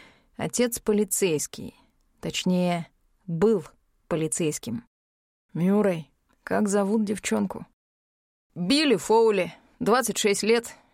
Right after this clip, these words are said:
тёмная, в документах значится магистром. При этом знаков гильдии на ней нет, что странно». «Билли». Макс мог припомнить только одно женское имя, которое сокращалось бы подобным идиотским образом.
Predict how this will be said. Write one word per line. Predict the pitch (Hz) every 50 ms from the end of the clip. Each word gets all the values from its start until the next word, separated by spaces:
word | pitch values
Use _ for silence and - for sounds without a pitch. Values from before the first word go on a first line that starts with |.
| _ _
тёмная, | - 202 208 220 214 208 196 185 175 165 - - _ _ _ -
в | 156 151
документах | 185 190 - 220 240 269 247 220 180 160
значится | 170 190 214 - - - - 165
магистром. | 160 160 165 185 185 185 - 165 165 151 - _ _ _ _ _ _ _ _ -
При | - 175
этом | 185 185 - 202 190
знаков | 170 180 185 190 - 214 190 190
гильдии | 185 214 214 208 190 208 220
на | 214 214
ней | 220 226 240
нет, | 262 311 320 - -
что | - - - 156
странно». | - - 226 247 254 214 160 - - _ _ _ _ _ _ _ _ _ _ _ _ _ _ _ _
«Билли». | - 147 151 175 185 202 208 202 190 170 165 - - - - - - _ _ _ _ _ _ _ _ _ _ _ _
Макс | 240 - 254 - - -
мог | 254 254 - -
припомнить | 233 233 233 - 302 311 294 277 240 - -
только | 294 294 277 - - 262 254
одно | 233 196 196 226 196 156 151
женское | 175 151 151 156 - - - 143 156
имя, | 190 240 294 320 311
которое | - - - 240 226 226 214
сокращалось | - 196 - 208 175 - - 226 247 254 254 220
бы | 208 220
подобным | 233 - 196 180 170 160 180 185 196 208 240 254 254 262
идиотским | 247 208 220 214 180 156 151 - - - 208 202 208
образом. | 220 220 160 165 165 147 143 156 - -